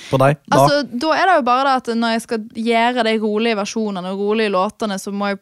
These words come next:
Speaker 2: prøve å komme meg inn i stemningen som jeg skal prøve å formidle.
Speaker 1: Ja.
Speaker 2: Eh, og da prøver en heller å ha litt mer sånn, eh,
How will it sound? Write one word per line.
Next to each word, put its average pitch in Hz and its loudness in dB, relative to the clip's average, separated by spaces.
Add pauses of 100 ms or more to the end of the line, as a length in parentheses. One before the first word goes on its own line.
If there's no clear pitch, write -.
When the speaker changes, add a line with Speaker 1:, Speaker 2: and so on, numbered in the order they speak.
(100)
Speaker 2:
prøve 208 -2
å - -8
komme 214 -4
meg 214 -4
inn 202 -6
i - -10
stemningen 196 -6
som 180 -10
jeg 180 -4
skal 190 -6
prøve 190 -2
å 196 -4
formidle. 196 -4 (180)
Speaker 1:
Ja. 90 -4 (320)
Speaker 2:
Eh, 208 2
og 220 0
da 226 4
prøver 220 0
en 233 2
heller 220 0
å 202 -4
ha 214 2 (100)
litt 196 -6
mer 208 -4
sånn, 202 -6
eh, 185 -8